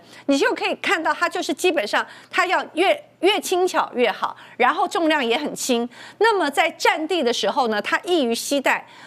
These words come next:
那同样的，我们在救灾的时候，你看这一次，呃，很多的东部救灾为什么那么辛苦？因为道路全部中断。那比如说在苏花公路，你会发现隧道一出来，整个的路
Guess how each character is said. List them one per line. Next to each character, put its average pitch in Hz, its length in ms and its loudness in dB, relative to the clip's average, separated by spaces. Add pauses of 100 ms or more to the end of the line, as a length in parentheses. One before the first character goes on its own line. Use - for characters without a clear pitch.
那 480 200 2
同 254 420 0
样 370 200 2
的， 202 180 0
我 196 140 2
们 214 140 -2
在 403 200 0
救 339 360 0
灾 240 240 0
的 226 100 -2
时 196 200 -4
候， 233 200 -2 (260)
你 262 100 4
看 381 120 0 (160)
这 403 200 2
一 349 40 0
次， 311 300 0 (100)
呃， 175 280 -2
很 220 260 0
多 311 160 -2
的 311 100 0
东 370 280 0
部 339 120 0
救 302 160 0
灾 262 140 2
为 339 100 -2
什 214 160 -4
么 202 60 -2
那 262 80 2
么 240 100 0
辛 269 280 0
苦？ - 180 -4 (240)
因 427 220 4
为 349 140 2
道 392 200 2
路 339 160 -2
全 277 220 -2
部 269 100 0
中 277 240 0
断。 240 180 0 (300)
那 440 160 2
比 - 80 2
如 311 80 6
说 381 180 0
在 349 200 2
苏 359 180 -2
花 359 160 2
公 381 160 -2
路， 381 100 0
你 254 80 2
会 311 80 2
发 330 240 2
现 320 220 -4 (580)
隧 - 100 2 (140)
道 440 160 4
一 415 80 -2
出 392 120 -2
来， 302 120 2 (220)
整 320 220 4
个 330 100 -2
的 403 100 2
路 415 220 4